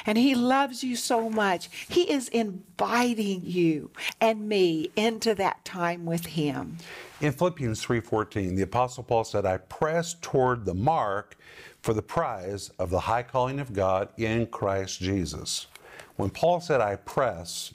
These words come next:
Speaker 2: in Greek, that is the word dioko, and we've seen this in previous programs this week. The word dioko means to hunt. It means to chase, to pursue. It denotes the actions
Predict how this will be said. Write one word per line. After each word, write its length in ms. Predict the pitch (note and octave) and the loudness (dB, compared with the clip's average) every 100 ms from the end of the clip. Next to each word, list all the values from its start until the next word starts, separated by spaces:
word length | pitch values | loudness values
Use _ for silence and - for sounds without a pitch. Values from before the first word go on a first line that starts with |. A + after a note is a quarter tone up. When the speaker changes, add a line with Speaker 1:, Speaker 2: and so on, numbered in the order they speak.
| - | -4
Speaker 2:
in 160 | A#2 B2 | 0 0
Greek, 400 | G#2+ A2 G#2+ - | 2 0 0 0
that 160 | A#2+ | 0
is 240 | A#2 A2 A2 | 0 -2 0
the 80 | B2 | 2
word 380 | G2 G2 G2+ | 2 2 0
dioko, 600 | G2+ A#2 C#3+ D3 G#2 F#2+ - | 0 4 4 2 0 0 0
and 140 | A2+ | 0
we've 160 | A2 G2 | 0 0
seen 240 | A#2 A2+ | 0 0
this 200 | B2+ B2+ | 0 -2
in 60 | B2+ | 0
previous 360 | G#2+ G#2+ A2 | 0 0 -4
programs 580 | - C#3+ G#2+ F#2 F#2+ F2 | -2 -2 0 -2 -2 -2
this 180 | F#2+ - | -2 0
week. 420 | B2 B2 F#2 - - - - - | 0 0 -2 -10 -16 -14 -6 -2
The 100 | F#2+ | 2
word 220 | G#2 A#2+ | 2 2
dioko 600 | D3 C3+ C3 A#2 A#2 A#2+ _ - | 4 4 2 2 0 -2 _ -2
means 380 | F#2 F#2+ G2+ - | 0 0 -2 -4
to 140 | - | -2
hunt. 400 | F2+ F#2 D2 - - _ _ _ _ _ G2 | 0 -2 -4 -10 -18 _ _ _ _ _ -4
It 80 | |
means 240 | F#2+ F#2+ - | -2 -2 -4
to 100 | G2 | -4
chase, 640 | - B2+ G2 D2 - - _ - - _ - | 0 0 -2 -4 -6 -8 _ -20 -20 _ -4
to 140 | B2 | -2
pursue. 540 | - G#2+ - C#3 G2 E2+ | 0 -2 0 2 2 0
It 120 | G#2 | -2
denotes 500 | G2 G#2+ A#2 C#3 C3 | 0 2 4 2 2
the 160 | D#3+ D3+ | 2 2
actions 680 | D3 C3+ - D#3+ D#3 D3+ | 2 -2 -2 0 0 -2